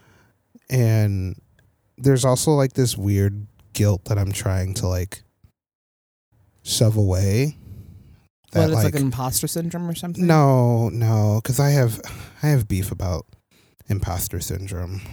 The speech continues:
Speaker 1: Um, but, like, this idea that, like, it's such a trope, I guess, that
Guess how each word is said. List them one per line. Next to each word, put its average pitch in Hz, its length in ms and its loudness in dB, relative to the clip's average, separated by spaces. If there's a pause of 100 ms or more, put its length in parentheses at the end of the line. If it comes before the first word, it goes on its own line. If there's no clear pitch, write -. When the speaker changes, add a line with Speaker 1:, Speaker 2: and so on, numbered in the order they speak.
(240)
Speaker 1:
Um, 92 480 -6 (880)
but, 190 240 4 (1700)
like, 175 160 4
this 160 140 4
idea 139 420 6
that, 127 220 2
like, 104 320 -2 (1900)
it's - 140 2
such 165 200 4
a 190 60 6
trope, - 460 0 (840)
I 151 80 4
guess, 139 360 2
that 117 160 2